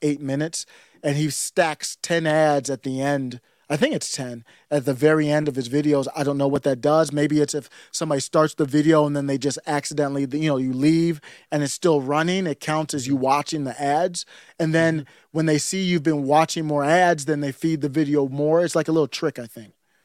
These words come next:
Speaker 2: Ah, hmm. I'll have to look more into that. Like,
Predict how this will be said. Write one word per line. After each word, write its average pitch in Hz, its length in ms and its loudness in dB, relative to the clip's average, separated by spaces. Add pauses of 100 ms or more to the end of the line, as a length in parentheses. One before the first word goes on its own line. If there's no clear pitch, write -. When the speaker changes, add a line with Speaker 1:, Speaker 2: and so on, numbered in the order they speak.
(280)
Speaker 2:
Ah, 110 360 4 (340)
hmm. 143 220 -10 (200)
I'll 127 120 4
have 170 120 2
to 143 80 -2
look 135 280 -2
more 123 240 0
into 120 220 -4
that. 90 240 -4
Like, 104 200 2